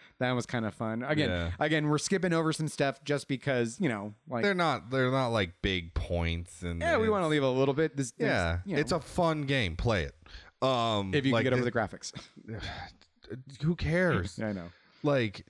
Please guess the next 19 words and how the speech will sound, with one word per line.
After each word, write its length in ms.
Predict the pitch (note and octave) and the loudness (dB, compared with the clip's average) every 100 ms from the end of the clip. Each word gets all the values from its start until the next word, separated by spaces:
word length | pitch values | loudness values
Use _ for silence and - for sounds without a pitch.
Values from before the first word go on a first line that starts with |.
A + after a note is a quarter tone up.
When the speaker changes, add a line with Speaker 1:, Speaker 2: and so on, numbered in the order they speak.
| A2 | -6
Speaker 2:
just 420 | - D#3 G#2+ - - | 0 0 0 -4 -10
play 420 | - C#3 C3+ B2+ | -6 0 2 2
it. 160 | D#2+ D#2 - - - _ - | -2 -6 -18 -20 -20 _ 0
Um, 640 | B2+ A#2 G#2 F2+ E2+ E2 - _ _ _ _ _ _ _ _ _ _ _ _ _ _ C3 | 2 4 2 0 -2 -8 -14 _ _ _ _ _ _ _ _ _ _ _ _ _ _ -6
but 160 | C#3 C3 | -2 0
yeah, 200 | C3+ A2 | 0 -2
this 260 | A2+ D3+ E3+ | 0 -2 0
is 120 | D3+ | 0
actually 340 | B2 - A#2+ | 0 0 0
when 160 | G#2+ G2+ | 0 -2
you 60 | |
find 260 | F#2 G2 E2+ | -2 0 0
out 200 | D#2 D#2 | -2 -2
that 140 | D#2 | -2
Hojo 540 | - F#2+ F2 D#2 D2 - | 0 2 0 -2 -6 -4
is 240 | A2 G#2 F2+ | -2 -2 -4
Sephiroth's 720 | - G#2 F2 F2+ D#2+ D2 - | -2 -2 0 0 -2 -4 -6
biological 720 | - D#2+ D#2 C#2+ C#2+ D#2 E2 | -4 -2 -2 -6 -10 -12 -10
father, 500 | D2 G1+ - - | -8 -10 -12 -20